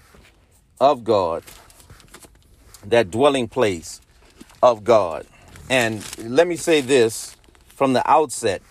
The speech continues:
that I am not here to try to persuade anyone to be a part of any particular denomination. I'm not here to persuade anyone to be any part of any particular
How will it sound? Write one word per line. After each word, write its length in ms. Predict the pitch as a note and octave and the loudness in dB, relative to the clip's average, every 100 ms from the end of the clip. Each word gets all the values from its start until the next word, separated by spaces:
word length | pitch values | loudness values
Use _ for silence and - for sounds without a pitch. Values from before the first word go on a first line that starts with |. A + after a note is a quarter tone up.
| - | -8
that 240 | G#2+ A#2+ - - | 0 2 0 -6
I 600 | C3+ D#3+ F3+ E3+ D#3+ - | -2 0 2 2 2 0
am 200 | C3+ C3+ | -2 0
not 220 | C3+ B2 | 0 0
here 580 | A#2 D3+ D3 G#2+ F#2 G#2 - - - - - | -2 -2 0 0 0 -4 -14 -20 -20 -20 -16
to 760 | - D3+ B2+ A#2 A2+ G#2 - - | -2 0 2 2 0 -2 -10 -16
try 360 | - D#3 D3 D#3 | 0 2 4 0
to 160 | - C#3+ | -2 -8
persuade 720 | B2+ A2+ D3 D#3 D3+ C3 - | -6 -8 0 2 2 -2 -2
anyone 760 | C#3+ F3 D#3+ C3+ B2 A#2 B2 - - - - | 0 2 0 2 2 0 -4 -10 -20 -20 -6
to 120 | C3+ | -4
be 180 | C3 C3+ | 2 2
a 60 | |
part 400 | A2 - D#3+ D3 - | 2 2 4 4 0
of 180 | A#2 - | -4 -2
any 300 | D#3 F3 E3+ | 0 2 2
particular 760 | D#3+ C3+ A2+ F3 - C#3 B2+ A#2 - | -2 -6 0 0 0 0 0 0 -2
denomination. 1040 | A#2+ B2+ C3 B2 B2 C#3+ D#3+ - F#3 F3+ - - - - - - | -2 2 2 0 0 0 -2 -8 -10 -12 -18 -20 -20 -20 -12 -2
I'm 220 | B2+ C#3 | 0 2
not 180 | B2+ B2 | 2 2
here 220 | D3 D3 | 0 0
to 100 | C3+ | -4
persuade 600 | - B2+ - D3+ C#3+ A#2 C#3 | -8 -10 0 2 2 0 0
anyone 480 | G#3 F#3 B2 A#2+ A#2+ | 2 2 2 -2 -2
to 100 | A#2+ | -4
be 240 | C3 B2+ | -4 -4
any 220 | C#3 C3 | -4 -4
part 280 | A2+ D3+ C#3 | 0 2 2
of 180 | A#2+ - _ _ _ _ | 0 -4 _ _ _ _
any 240 | C#3 E3 D#3 | 0 2 2
particular 920 | - A#2+ - F3+ C3+ C3+ B2+ A#2 | 0 0 2 2 2 4 6 4